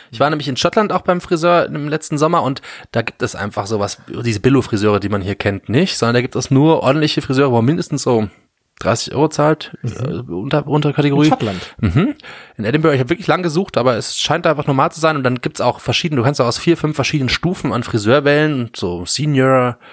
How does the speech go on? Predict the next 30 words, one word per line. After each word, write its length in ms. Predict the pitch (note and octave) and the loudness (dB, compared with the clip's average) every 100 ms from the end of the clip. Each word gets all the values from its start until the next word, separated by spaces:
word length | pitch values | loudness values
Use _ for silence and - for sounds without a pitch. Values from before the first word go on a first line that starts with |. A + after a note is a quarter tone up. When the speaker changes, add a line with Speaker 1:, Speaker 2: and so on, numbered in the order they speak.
| - - - - _ - | -20 -20 -20 -20 _ -8
Speaker 1:
ähm, 400 | G#2+ G#2+ A2 - | -6 -4 -4 -2
Artists 480 | A2+ - C#3 B2 | -2 0 0 0
und 60 | A#2+ | 0
sowas, 240 | B2 A#2+ | 2 2
die 80 | - | 2
haben 80 | D#3 | 2
einen 80 | C3+ | 2
ganz 160 | C3+ - | 0 2
fancy 280 | C#3+ D3+ | 0 0
Namen. 260 | C3+ D3 A#3+ - - - - - | 0 0 -2 -10 -16 -16 -16 -4
Und 260 | C#3 C3+ | -2 -2
ich 140 | A#2+ D#3 | 0 0
hatte 140 | E3+ | 2
schon 220 | - E3+ | 0 2
so 80 | D#3+ | 2
die 100 | C#3+ | 2
mittlere 320 | C3+ F#3+ G3+ | 2 4 2
Kategorie 540 | E3+ E3 D#3+ D3 F3 F#3+ | 2 0 2 2 2 2
von 240 | F#3 D#3+ | 0 -2
Friseuren, 500 | - D#3 C#3+ F3 F3 | -2 0 2 2 2
weil 140 | C#3+ C3+ | 2 0
die 140 | C3 | -2
einzige 300 | A#2 D3 C#3+ | -4 -4 0
war, 120 | C3+ | 0
die 260 | B2+ B2+ B2 - B2+ | 0 -6 -10 -18 -12
Zeit 260 | - C3+ D#3+ | -4 -2 0
hatte. 300 | F#3+ A#3 A#3+ - - | 0 0 -2 -8 -2
Ähm, 260 | C#3+ D3 | 0 2
und, 300 | - C#3+ - _ - | 2 0 -2 _ -2
aber 200 | B2 | 0